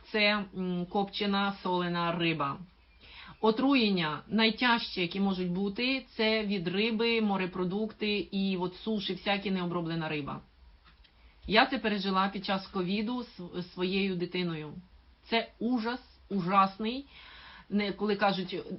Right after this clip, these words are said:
ну, ужас, то я вам скажу, це ужас, ужас, ужас. Тоді якраз було все закрито.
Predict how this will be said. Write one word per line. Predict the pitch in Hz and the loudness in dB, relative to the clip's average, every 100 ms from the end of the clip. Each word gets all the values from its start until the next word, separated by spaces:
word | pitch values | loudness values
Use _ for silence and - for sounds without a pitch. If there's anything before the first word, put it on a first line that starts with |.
| 247 | 0
ну, | 339 | 2
ужас, | 247 - 330 466 214 156 - - - | 2 2 2 4 4 2 -2 -10 -2
то | |
я | 202 | 0
вам | 262 | 0
скажу, | 269 214 | 0 -2
це | 185 180 | -2 -4
ужас, | 233 247 220 - | -4 -2 -4 -6
ужас, | 180 180 - | -8 -8 -8
ужас. | 185 165 147 143 - - - _ - - - | -6 -6 -6 -10 -16 -20 -20 _ -20 -20 -8
Тоді | - 190 214 | 0 2 4
якраз | 196 196 190 | 2 2 0
було | 180 185 | 0 0
все | 175 196 | -2 -2
закрито. | 175 175 190 208 220 285 | -2 -2 0 0 0 -2